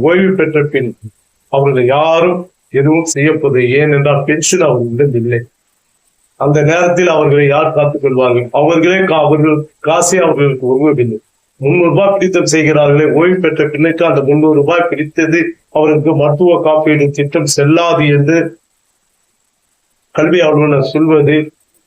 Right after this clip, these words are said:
அது ஏற்கத்தக்காதது, ஏற்கத்தக்கது அல்ல. ஐயா, தமிழக முதலமைச்சர் அவர்களுக்கு என் தாழ்மையான வேண்டுகோள் என்றால், அருமை நண்பர்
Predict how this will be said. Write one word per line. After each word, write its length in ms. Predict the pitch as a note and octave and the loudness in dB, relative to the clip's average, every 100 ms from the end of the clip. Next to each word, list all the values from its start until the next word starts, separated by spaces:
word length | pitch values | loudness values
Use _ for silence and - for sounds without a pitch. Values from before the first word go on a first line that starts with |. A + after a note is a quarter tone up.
| _ _ _ _ _ _ C#3 | _ _ _ _ _ _ -6
அது 160 | C3 | -4
ஏற்கத்தக்காதது, 1120 | A#2+ E3 F#3 F3 E3+ D3 D3 D3+ D3 C#3 C#3 C#3+ C#3+ _ _ _ | -2 -2 0 0 0 0 0 0 0 0 0 0 -2 _ _ _
ஏற்கத்தக்கது 720 | C#3+ F3+ F3 D#3+ D#3 D3 D#3 D3+ | -2 0 0 0 0 -2 0 0
அல்ல. 240 | C3 B2+ A#2+ - _ _ _ _ - | 0 0 -2 -4 _ _ _ _ -8
ஐயா, 220 | B2+ D#3 | -2 -2
தமிழக 380 | B2 C3 E3 E3+ | 0 0 0 0
முதலமைச்சர் 580 | C#3+ C#3+ E3 C#3+ D3+ C#3 | 0 0 0 0 -2 0
அவர்களுக்கு 420 | C#3+ C#3 A#2+ C3+ - _ _ - | 0 0 -2 -4 -6 _ _ -4
என் 240 | C#3+ C#3+ | -4 0
தாழ்மையான 440 | C#3+ D#3+ D#3+ F3 E3+ | 0 2 2 2 2
வேண்டுகோள் 420 | D#3 D#3+ D3 D3 C3 | 2 0 0 2 2
என்றால், 280 | C3 C3 | 2 2
அருமை 320 | C3 C3 D#3+ D3 | 2 2 0 0
நண்பர் 380 | C#3 C#3 D3 | 0 0 0